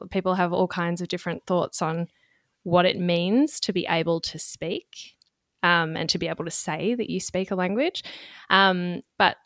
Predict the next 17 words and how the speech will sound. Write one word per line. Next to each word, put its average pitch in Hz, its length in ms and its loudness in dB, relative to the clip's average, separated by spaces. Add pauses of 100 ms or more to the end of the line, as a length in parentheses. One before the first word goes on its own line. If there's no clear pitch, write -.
(160)
you 240 120 0
know, 214 160 0
even 302 260 2
having 254 300 2
studied 247 380 -2
another 190 300 0
language 165 480 -2
is, 170 600 -2 (880)
is 180 200 2
a, 165 380 2 (320)
you 185 100 0
know, 170 100 0
is 220 100 2
something 226 240 4
to - 100 -2
be 175 60 2
proud 180 300 0